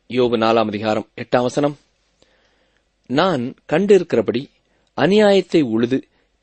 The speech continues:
தீவினையை விதைத்தவர்கள் அதையே அறுக்கிறார்கள். எலிப்பாஸ்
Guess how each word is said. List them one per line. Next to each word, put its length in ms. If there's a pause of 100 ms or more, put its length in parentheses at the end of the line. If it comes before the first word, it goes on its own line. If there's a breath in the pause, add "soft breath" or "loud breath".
(120)
தீவினையை 520
விதைத்தவர்கள் 680 (480)
அதையே 400 (160)
அறுக்கிறார்கள். 680 (1000)
எலிப்பாஸ் 480